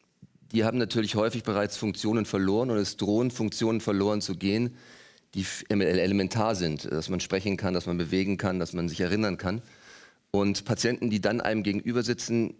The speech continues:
die kommen schon in einer ganz besonderen Situation ohne Visier zu einem. Und, ähm, es ist ein Privileg und auch eine ganz besondere, ähm, ähm, Situation, wenn man diesen Patienten gegenübersteht oder gegenüber sitzt und sie so erlebt, wie sie wirklich sind. Und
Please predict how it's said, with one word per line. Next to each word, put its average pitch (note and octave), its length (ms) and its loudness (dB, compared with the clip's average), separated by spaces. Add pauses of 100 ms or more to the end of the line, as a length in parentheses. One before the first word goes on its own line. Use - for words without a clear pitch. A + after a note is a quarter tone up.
(320)
die G#2 80 -2
kommen A#2+ 240 0
schon A#2 260 0 (220)
in A2+ 80 2
einer G#2 160 2
ganz G#2+ 180 0
besonderen A2 400 0
Situation G2 500 0
ohne G#2 300 2
Visier F#2+ 340 0
zu - 200 -2
einem. D2+ 440 -2
Und, F2 360 -2
ähm, F2 320 0 (320)
es - 100 -4
ist G#2+ 140 0
ein A2 100 2
Privileg G2 480 2
und A2+ 80 0
auch G2+ 60 2
eine G2+ 100 0
ganz G#2 220 -2
besondere, G2 680 0
ähm, F2+ 420 0 (920)
ähm, F2 480 2 (320)
Situation, G#2+ 580 0
wenn A2 100 2
man G#2 100 2
diesen G2+ 160 -2
Patienten G#2 380 -2
gegenübersteht G2+ 840 -2 (240)
oder F#2+ 160 2
gegenüber E2+ 460 -2
sitzt - 400 -4 (380)
und G2+ 120 0
sie G2 80 2
so G#2+ 180 4
erlebt, G2 320 2
wie G#2 60 2
sie F2 160 0
wirklich F2+ 260 -2
sind. F#2+ 320 0
Und E2 320 -2